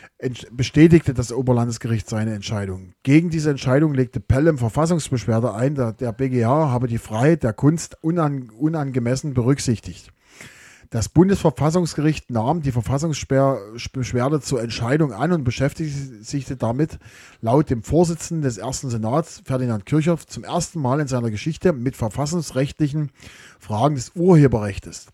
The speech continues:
In seiner am einunddreißigsten Mai zweitausendsechzehn verkündeten Entscheidung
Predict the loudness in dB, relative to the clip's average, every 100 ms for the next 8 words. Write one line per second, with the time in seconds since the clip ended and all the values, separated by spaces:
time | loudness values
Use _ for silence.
0 | _ -8 -2 0 0 -2 -6 -2 -2 0
1 | 0 0 -2 0 0 0 0 0 2 0
2 | 0 -2 -2 -2 -4 -4 -2 0 0 -2
3 | -6 -8 -8 -4 0 4 4 2